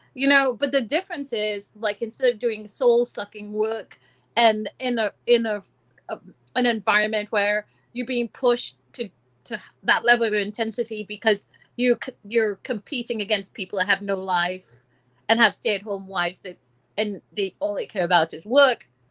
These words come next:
to I'm there and I wanna take care of my animals and I'm doing something good and I'm being, I'm making change and I'm making positive changes in the environment. I'm making ch-, positive changes for my family and I'm making positive changes for the community. That's a really different level.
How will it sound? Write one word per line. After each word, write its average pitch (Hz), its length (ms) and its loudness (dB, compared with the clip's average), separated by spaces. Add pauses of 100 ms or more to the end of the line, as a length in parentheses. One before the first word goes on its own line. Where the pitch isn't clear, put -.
(280)
to 247 460 2 (760)
I'm 233 240 4
there 208 420 0
and 214 120 -8
I 208 120 -6
wanna 208 240 -8
take 208 220 -16
care 208 160 -4
of 185 60 -12
my 196 120 -4
animals 185 500 -8
and 190 80 -10
I'm 185 100 -8
doing 196 220 -4
something 185 340 -18
good 214 220 -2
and 190 120 -10
I'm 180 140 -4
being, 180 340 -8 (320)
I'm 202 120 2
making 214 360 -2
change 202 440 -6
and 190 100 -8
I'm 190 80 -4
making 180 300 -6
positive 208 460 0
changes 202 400 -6
in 190 120 -10
the 185 100 -6
environment. 233 560 4
I'm 190 80 -12
making 185 300 -14
ch-, - 120 -18
positive 214 480 -2
changes 196 380 -12
for 202 100 -16
my 196 160 -4
family 202 520 -2 (280)
and 226 80 4
I'm 214 120 8
making 196 260 -6
positive 180 480 -12
changes 180 360 -12
for 185 60 -18
the 180 100 -16
community. 170 640 -10 (240)
That's 240 200 2
a 240 100 8
really 220 340 -2
different 190 460 -6
level. 185 480 0